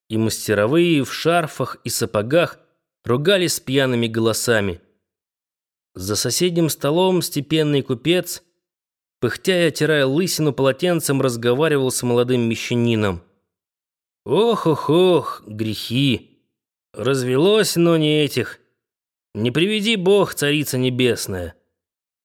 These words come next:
Житья вовсе нет! Кричат: 'Свобода, свобода!' А что толку? В чем дело? Из-за чего шум? Понять невозможно. Ну так вот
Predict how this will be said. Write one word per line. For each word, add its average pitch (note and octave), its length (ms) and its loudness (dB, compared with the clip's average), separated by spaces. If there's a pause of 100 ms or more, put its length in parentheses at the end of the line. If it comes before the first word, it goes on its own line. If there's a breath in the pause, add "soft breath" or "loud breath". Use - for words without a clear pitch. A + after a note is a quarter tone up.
(120)
Житья A2+ 500 0
вовсе C3+ 400 0
нет! G#2 260 -2 (680)
Кричат: F3+ 400 -2
'Свобода, F3+ 800 0
свобода!' E3 1040 0 (580)
А F#2 120 -6
что G3 300 -2
толку? G3+ 680 -2 (680)
В - 60 -14
чем A3 340 0
дело? G3 400 0 (640)
Из-за A2 300 -2
чего F#3+ 340 2
шум? F3 640 0 (640)
Понять A2+ 500 -2
невозможно. B2 800 -2 (1160)
Ну D3 160 2
так F#3+ 140 0
вот G#3 400 2